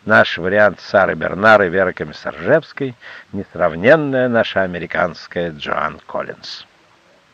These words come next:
Штрихи к роману «Грустный Бэби». Тысяча девятьсот восемьдесят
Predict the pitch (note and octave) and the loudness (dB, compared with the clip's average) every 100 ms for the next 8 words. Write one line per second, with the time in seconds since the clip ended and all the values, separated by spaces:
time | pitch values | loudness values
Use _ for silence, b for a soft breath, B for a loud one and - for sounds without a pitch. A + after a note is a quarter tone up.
0 | _ _ _ - - G#2 - D#3 - F#2 | _ _ _ -20 -10 -10 -8 -6 -2 0
1 | F#2+ G#2 G2+ F2+ F#2 - F#2 D2+ - F2+ | 0 -2 -6 -8 -10 -12 -14 -12 -14 -12
2 | - _ _ B B B B B B - | -16 _ _ B B B B B B -14
3 | D3+ C3+ A2+ G#2 B2+ A#2+ G#2 - G2 - | -12 -6 -4 -2 -2 -2 -2 -2 -4 -8